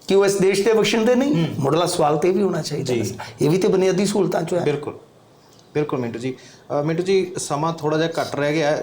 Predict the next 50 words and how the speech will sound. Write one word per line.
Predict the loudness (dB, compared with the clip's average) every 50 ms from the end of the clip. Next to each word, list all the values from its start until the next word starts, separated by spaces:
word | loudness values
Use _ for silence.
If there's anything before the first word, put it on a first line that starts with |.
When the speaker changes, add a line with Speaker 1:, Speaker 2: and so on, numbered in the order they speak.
| -2 -2
Speaker 2:
ਗੱਲਾਂ | -2 0 0 -2
ਅਜੇ | -2 -2
ਕਾਫੀ | -2 -2 -2 -2 -2 -4
ਪਈਆਂ | -4 -4 -4 -4 -4
ਨੇ। | -4 -4
ਦੋ | -4 -2 0 0 2 0
ਨਾ | 0 0 0
ਰੌਚਕ | 0 0 0 0 0 -2 -2 -2
ਖਬਰਾਂ | -4 -4 -4 -2 -2 -2
ਨੇ, | -2 -2
ਮੈਂ | -2 -2 -4 -4
ਥੋੜ੍ਹਾ | -2 -2 0 0 0
ਜਿਹਾ | 0 0 0 0
ਜਲਦੀ, | 0 0
ਜਲਦੀ | 0 0 0 0 -2 -2
'ਚ | -4
ਸਾਂਝੀਆਂ | -4 -6 -6 -4 -4 -4 -2
ਕਰਦਾ | -2 -2 -2 -2 -2 -2
ਤੁਹਾਡੇ | -2 -2 -2 0 -2
ਨਾਲ। | -2 -2 -2 -4 -6 -8 -14 -18 -20 -20 -20 -20 -20 -20 -20 -20 -20 -20 -20 -20 -20 _ -18 -8 -4 -4 -2
ਅੱਜ | -2 -2
ਕੱਲ੍ਹ | 0 0 2 2 2
ਇਹ | 2 2 4 4 2
ਹਾਲ | 2 2 2 2 2 2
ਹੈ | 2 2 2 0 -2 -4 -10 -18 -18 -8 -2
ਕਿ | -2 0
ਭਾਈ | 0 2 2 2 2 2 0
ਜਿਹੜੇ | -2 -4 -4 -2 -2 0 2 2
ਤਾਂ | 2 2 0 0 0 0 -2 -4 -6 -10 -18 -20 -20 -20 -20 -20 -20 -20 -20 -20 -20 -20 -20 -18 -14 -10 -6 -4
ਹੈਗੇ | -2 0 0 0
ਨੇ | 0 0 0
ਲੋਕ, | 2 2 0 0 0 -2 -6 -8 -10 -16 -20 -20 -20 -20 -14 -8 -4
ਜਿਵੇਂ | -2 -2 -2
ਆਪਾਂ | -2 -2 -4
ਧਨਾੜਾਂ | -4 -2 -2 -2 0 0 0
ਦੀ | 0 0 0
ਗੱਲ | 0 0 -2 -2
ਕਰ | -2 -2 0
ਰਹੇ | 0 0 0 0
ਸੀ, | -2 -2
ਉਹ | -2 -2 -2
ਤੇ | 0 -2 -2
ਬਿਨਾਂ | -2 -2 -2 -2 0 0
ਲੋੜਾਂ | 0 2 2 2 0 -2
ਤੋਂ | -2 -2
ਹੀ | -4
ਸਹੂਲਤਾਂ | -4 -4 -4 -4 -4 -4 -4
ਲੈ | -2 -2 -2
ਜਾਂਦੇ | -2 -4 -4 -6 -8
ਆ। | -8